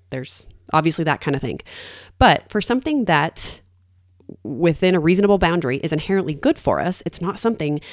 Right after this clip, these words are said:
that we would go, "Man, you know what? I just need a break. I need a break from drinking water." <laughs> 'Cause the second we take a break from something that's good for us, that alone works against us. If we didn't drink water, then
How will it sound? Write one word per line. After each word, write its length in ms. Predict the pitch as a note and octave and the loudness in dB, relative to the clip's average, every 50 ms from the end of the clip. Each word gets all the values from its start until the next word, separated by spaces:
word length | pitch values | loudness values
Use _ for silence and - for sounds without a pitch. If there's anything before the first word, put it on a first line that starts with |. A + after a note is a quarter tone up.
| - - - | -20 -14 -12
that 100 | F3 - | -8 -4
we 80 | F3 | -4
would 100 | F3 E3 | -4 -2
go, 320 | E3 F3 D#3+ D#3 D#3 D3 - - _ | 0 0 2 2 2 0 -4 -6 _
"Man, 240 | - A#3 C4 C#4+ C#4+ | -6 -4 -2 0 2
you 60 | D4 | 2
know 100 | D4 E4 | 4 4
what? 160 | E4+ F4 E4+ - _ _ | 4 2 2 -2 _ _
I 100 | - D#4+ | -4 -4
just 140 | - E4 - | -2 0 0
need 100 | C4 G#3 | -2 -2
a 40 | E3 | -2
break. 460 | C#3+ - C#3 B2+ C3+ - - - - - - _ _ _ _ | -2 0 0 0 -2 -4 -8 -12 -18 -20 -20 _ _ _ _
I 40 | - | -2
need 100 | D#4 E4 | 0 0
a 60 | A3+ | 2
break 260 | D#3 - D#3 C#3+ D3 - | 2 2 2 2 0 0
from 120 | - D3 | -4 -6
drinking 280 | - F#3 D#3+ - G3 E3 | -6 -8 -4 0 2 2
water." 300 | D3 C#3+ C#3 C#3+ - A#3 - - - - - - - | 2 2 2 2 4 4 2 2 0 -6 -8 -8 -10
<laughs> 380 | - _ - - - - - - | -14 _ -16 -14 -14 -16 -10 -6
'Cause 120 | - B3 | -4 -2
the 80 | B3+ A#3+ | -2 0
second 240 | - F#4 - A#3 G#3 | 0 0 0 0 0
we 80 | G#3+ | 0
take 180 | G#3 - G3 - | 0 0 0 0
a 60 | F#3 | 0
break 240 | E3+ A#3 C#4 C#4 - | 0 0 0 0 0
from 120 | - G3 | -2 -2
something 240 | G3 - F3 E3+ D#3+ | -2 -2 -2 -2 -2
that's 160 | D#3+ C#3+ - | -2 -4 -4
good 220 | - - F4 G4 - | -2 0 2 2 2
for 240 | - - C#3+ B2+ | 2 2 2 4
us, 300 | B2+ C3+ G3 - - - - - - - - - - - _ _ _ _ _ _ _ _ _ | 4 2 0 -2 -6 -10 -12 -16 -20 -20 -20 -20 -20 -20 _ _ _ _ _ _ _ _ _
that 420 | D#3 D3+ D#3 F#3+ B3+ C4 F#3+ - | -6 0 2 2 4 2 2 0
alone 420 | - F#3 G3+ C#4+ B3+ A#3 E3+ - D#3 - | 0 2 4 6 6 6 4 2 -2 -6
works 540 | - D#3 E3 F3 D3+ - - - - - - - | -4 -2 0 0 0 -2 -6 -10 -12 -12 -10 -8
against 320 | F3 - C#3+ A#2+ - - - | -6 -4 -4 -6 -6 -8 -10
us. 380 | - - - - - - - _ | -12 -10 -12 -14 -14 -16 -12 _
If 120 | F3 - | -8 -4
we 100 | - G#3 | -4 0
didn't 220 | E3+ G#3 G#3+ A3+ G3+ | 2 2 2 2 2
drink 220 | - G#3 G3+ - | 2 0 0 2
water, 480 | - F#3+ A#3 F#3+ A2+ C#3 E3+ G#3+ A3 A3 _ | 2 2 2 2 2 0 -2 -4 -6 -8 _
then 360 | F3+ F3+ F3 D#3+ D#3+ D#3 D#3 | 0 0 2 2 2 0 -2